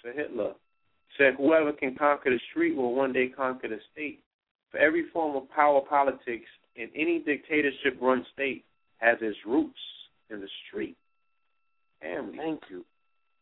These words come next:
Speaker 1: Please understand
Speaker 2: Thank
Speaker 1: this.
Speaker 2: Thank you.
Speaker 1: Okay?
Speaker 2: And that's what we're talking about. That's why we're here.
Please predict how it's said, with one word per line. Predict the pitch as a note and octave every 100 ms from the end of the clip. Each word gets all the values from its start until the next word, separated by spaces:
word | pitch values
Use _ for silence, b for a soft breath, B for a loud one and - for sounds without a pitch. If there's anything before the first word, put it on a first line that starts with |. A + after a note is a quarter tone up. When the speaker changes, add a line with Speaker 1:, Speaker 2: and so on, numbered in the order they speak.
| _ _ _ -
Speaker 1:
Please | G3+ G#3+ D#3
understand | A2+ G2+ - D3+ E3+
Speaker 2:
Thank |
Speaker 1:
this. | - - - _ _ _ _ _ _ _ _ _ _ _ _ _ _ _ _ _ _ -
Speaker 2:
Thank | F3+ F3 -
you. | A2+ F2+ - _ _ _ _ _
Speaker 1:
Okay? | D3+ F3 F#3+ _ _ _ _ _ _ _ _ _
Speaker 2:
And | B2 A#2
that's | D3 F3+ -
what | D#3 C3+
we're | C#3+ -
talking | E3+ D#3 B2+
about. | A#2 G#2+ G2
That's | - C#3+ -
why | B2+
we're | G#2+ A#2 D3 C3+
here. | B2 A2